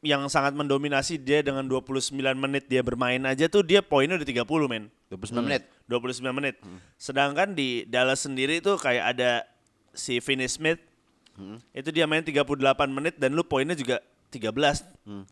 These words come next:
Speaker 1: Gitu kayak, kenapa nggak lu tambahin Javel McGee yang ada di Dallas? Lu mainin double, double orang besar gitu ya.
Speaker 2: Iya.
Speaker 1: Untuk ngeredam si Giannis yang dimana dia
Speaker 3: Iya.
Speaker 1: penetrate ke dalam gitu.
Speaker 2: Hmm. Oke.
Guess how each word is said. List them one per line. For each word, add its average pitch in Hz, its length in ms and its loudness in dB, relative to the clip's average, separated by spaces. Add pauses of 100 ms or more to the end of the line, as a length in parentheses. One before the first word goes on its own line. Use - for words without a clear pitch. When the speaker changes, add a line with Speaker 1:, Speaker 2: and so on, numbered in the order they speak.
Speaker 1:
Gitu 117 240 -10
kayak, 117 380 -2 (420)
kenapa 156 380 2
nggak 226 260 0
lu 131 300 -4
tambahin 123 380 -4
Javel 131 280 -2
McGee 113 540 -10 (680)
yang 120 120 -4
ada 127 220 0
di 117 100 -6
Dallas? 117 480 -2 (280)
Lu 196 120 -2
mainin 208 380 -2
double, 131 480 4 (720)
double 127 340 0
orang 139 280 2
besar 185 320 6
gitu 170 200 -2
ya. 160 200 -2
Speaker 2:
Iya. 98 180 -20 (880)
Speaker 1:
Untuk 175 280 -2
ngeredam 156 440 2
si 147 280 -4
Giannis 135 340 -2
yang 147 120 0
dimana 139 300 -4
dia 156 120 -2
Speaker 3:
Iya. 180 100 -4
Speaker 1:
penetrate 135 380 -2
ke 143 100 -6
dalam 117 340 -2
gitu. 147 380 -8 (180)
Speaker 2:
Hmm. 110 120 -6
Oke. 104 260 4